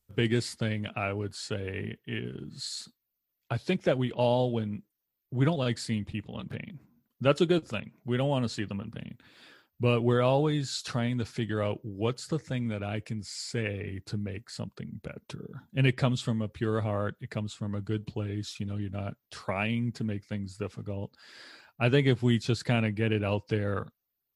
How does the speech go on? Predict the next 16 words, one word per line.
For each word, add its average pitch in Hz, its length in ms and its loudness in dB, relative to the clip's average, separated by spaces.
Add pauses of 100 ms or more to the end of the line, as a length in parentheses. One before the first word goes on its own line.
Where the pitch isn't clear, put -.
(100)
there's 123 340 4
nothing 117 340 2
you're 98 220 -2
going 98 340 -2
to 104 120 -6
say 101 400 -4
to - 140 -8
make 95 260 -6
them - 140 -12
feel - 280 -10
better. - 500 -8
So 113 360 2
it's - 120 -2
better 185 300 0
to 120 120 2
tr-, - 120 -12